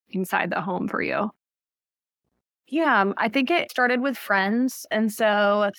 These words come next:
Speaker 2: mm, as a girl who had grown up in the church,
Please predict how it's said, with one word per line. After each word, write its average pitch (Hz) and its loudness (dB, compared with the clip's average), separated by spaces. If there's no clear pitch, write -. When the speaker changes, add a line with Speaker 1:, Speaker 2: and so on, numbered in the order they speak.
Speaker 2:
mm, 208 2
as 196 -2
a 214 0
girl 202 0
who 214 2
had 214 2
grown 185 0
up 185 -2
in 202 -2
the 202 -2
church, - -6